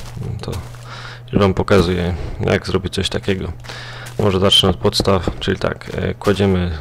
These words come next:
dwa repeatery obok siebie na domyślnym ustawieniu.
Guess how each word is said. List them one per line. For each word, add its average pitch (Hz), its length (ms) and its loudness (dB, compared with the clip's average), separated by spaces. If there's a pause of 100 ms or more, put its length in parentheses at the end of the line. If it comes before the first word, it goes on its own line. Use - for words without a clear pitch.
(240)
dwa 98 320 4
repeatery 98 640 0 (180)
obok 92 320 -2
siebie 101 300 2 (1160)
na 104 80 2
domyślnym 92 480 2
ustawieniu. 101 600 2